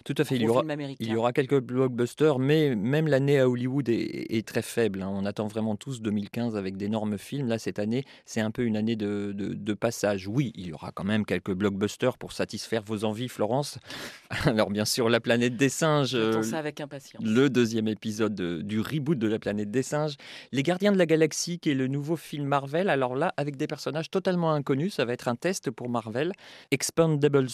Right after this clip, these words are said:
Speaker 1: trois, alors avec bien sûr Stallone, Schwarzenegger et, et tous ses copains, euh, liftés. Twenty-two Jump Street,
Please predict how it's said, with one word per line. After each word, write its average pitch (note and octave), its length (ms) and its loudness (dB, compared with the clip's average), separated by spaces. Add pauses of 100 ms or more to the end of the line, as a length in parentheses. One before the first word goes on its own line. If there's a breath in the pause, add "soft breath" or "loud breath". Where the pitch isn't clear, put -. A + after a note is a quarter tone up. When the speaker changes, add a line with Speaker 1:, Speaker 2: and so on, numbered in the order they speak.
Speaker 1:
trois, A#2+ 320 0
alors G#2 320 -4
avec G2 200 -6
bien F#2+ 120 -6
sûr - 200 -6
Stallone, A2 380 0
Schwarzenegger G2+ 920 -4
et, G2+ 40 -6
et G2 40 -6
tous C#3 160 -12
ses C3 180 -6
copains, A2+ 480 -2
euh, F#2+ 140 -2
liftés. C#3 520 -2 (460 loud breath)
Twenty-two D#3 500 0
Jump D3+ 220 2
Street, E3 320 -2